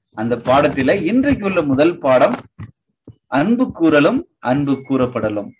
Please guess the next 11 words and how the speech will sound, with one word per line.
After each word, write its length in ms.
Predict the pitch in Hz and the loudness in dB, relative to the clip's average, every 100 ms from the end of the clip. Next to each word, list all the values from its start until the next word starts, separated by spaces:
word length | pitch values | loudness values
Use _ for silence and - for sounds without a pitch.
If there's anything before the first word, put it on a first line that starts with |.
| - | -12
ஒரு 280 | 185 240 220 | -4 2 2
அற்புதமான 680 | 196 214 208 170 160 156 | 0 -2 -2 0 2 2
ஒரு 240 | 143 127 117 | 0 -2 -2
காரியம். 480 | 127 117 113 113 - - _ _ | 2 2 0 -6 -12 -20 _ _
இன்னைக்கு 300 | - 120 120 | -8 -6 -6
பரலோகத்தில 840 | 117 123 127 139 127 123 120 127 131 | -2 0 2 2 0 -2 0 0 0
எப்படிப்பட்ட 600 | 196 277 269 233 208 175 | -2 0 0 0 0 2
ஒரு 160 | 147 | 2
காரியம் 320 | 131 131 135 127 | 2 2 2 2
நடந்தது, 600 | 120 120 120 113 123 139 | 0 0 -2 -4 -6 -6
அதனால், 580 | 123 120 127 147 135 | -4 0 2 4 2